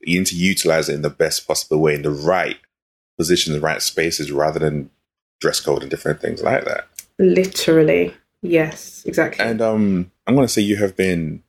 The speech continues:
Speaker 1: someone that I've looked at when I think
Speaker 2: Mm.
Speaker 1: about building your own table. And that's
Speaker 2: Mm-hmm.
Speaker 1: something you've done with, like, the T T Awards, for example, when you talk about celebrating top,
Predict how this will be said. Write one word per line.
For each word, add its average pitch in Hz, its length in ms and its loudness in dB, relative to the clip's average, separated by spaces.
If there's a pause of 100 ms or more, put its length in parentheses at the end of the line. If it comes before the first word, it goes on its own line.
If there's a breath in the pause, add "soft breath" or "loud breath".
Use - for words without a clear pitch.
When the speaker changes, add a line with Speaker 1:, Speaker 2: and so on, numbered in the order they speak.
(380)
Speaker 1:
someone 101 420 2
that 85 160 2
I've 82 60 -10
looked 92 280 -2
at 76 240 0 (280)
when 87 160 -2
I 90 60 -2
think 90 240 -4
Speaker 2:
Mm. 87 100 2
Speaker 1:
about 82 420 0 (240)
building 95 320 4
your 87 140 2
own 85 140 0
table. 82 520 -6 (360)
And 87 100 2
that's 208 100 2
Speaker 2:
Mm-hmm. 202 80 4
Speaker 1:
something 143 200 2
you've 90 200 -4
done 87 420 2
with, 78 800 0
like, - 100 -2
the 92 80 -4
T 95 220 -2
T 104 180 0
Awards, 76 300 0
for - 100 -4
example, 80 420 -2
when 85 60 2
you 82 40 -2
talk 85 120 -4
about 80 180 2
celebrating 80 580 0
top, - 360 -2